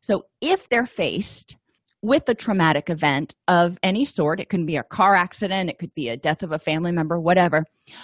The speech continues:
But if they're in a situation where they're faced with a trauma, that they're not experiencing hypocortisolism already, because we know that that's a risk factor. Hypocortisolism plus trauma can,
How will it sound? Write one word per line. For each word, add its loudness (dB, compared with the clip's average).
But 0
if -2
they're 4
in 2
a 4
situation -2
where 4
they're 2
faced 0
with 0
a 2
trauma, 2
that 4
they're 4
not 4
experiencing -2
hypocortisolism 2
already, 4
because -2
we -2
know 4
that -2
that's 2
a 2
risk -2
factor. -2
Hypocortisolism 0
plus 0
trauma 0
can, -2